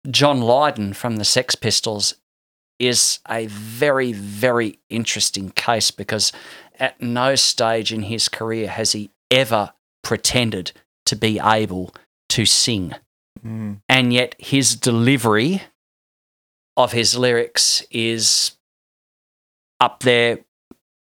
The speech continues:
Speaker 1: as one of the most effective vocalists, if that makes sense.
Speaker 2: Mm.
Speaker 1: You can't by any stretch of the imagination call him the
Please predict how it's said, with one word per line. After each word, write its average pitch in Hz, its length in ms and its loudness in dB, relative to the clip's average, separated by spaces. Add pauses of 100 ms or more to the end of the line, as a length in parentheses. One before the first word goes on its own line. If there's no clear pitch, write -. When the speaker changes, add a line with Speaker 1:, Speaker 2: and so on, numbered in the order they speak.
(200)
Speaker 1:
as 120 240 4
one 123 300 4
of 113 160 -2
the 117 220 0
most 117 500 2
effective 151 840 0 (340)
vocalists, 156 800 2
if - 160 -6
that - 180 0
makes 139 260 0
sense. 165 400 0
Speaker 2:
Mm. 113 320 -10 (300)
Speaker 1:
You 135 120 -2
can't 156 340 2
by 143 120 4
any 127 120 0
stretch - 340 0
of 131 80 -2
the 113 80 0
imagination 113 760 0
call 110 280 0
him 104 300 -6
the 101 260 -6